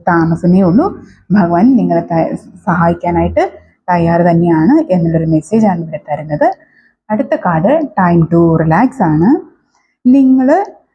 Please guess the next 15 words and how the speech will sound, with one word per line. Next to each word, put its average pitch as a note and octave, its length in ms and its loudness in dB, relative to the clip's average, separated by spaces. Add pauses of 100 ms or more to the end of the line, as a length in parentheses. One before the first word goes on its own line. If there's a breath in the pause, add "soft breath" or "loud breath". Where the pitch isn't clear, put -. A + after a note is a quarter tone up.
(260)
മാനസികമായും F#3+ 1160 2 (540)
ശാരീരികമായും G3 1000 2
അതുപോലെ E3+ 400 -2 (100)
തന്നെ E3+ 320 -4
വൈകാരികമായും F3+ 1040 0 (460 soft breath)
ഒത്തിരി G#3 600 -2
ടയേർഡാണ്, E3+ 840 0
നിങ്ങൾ F3 260 2 (140)
ഓവർ F#3+ 440 0
വർക്ക് F#3 360 -2
ചെയ്യുന്നുണ്ട് F3 960 2
എന്നൊരു E3 240 0
മെസ്സേജ് F3+ 540 0 (680)
ഭഗവാൻ E3+ 440 0
ഇവിടെ E3 240 0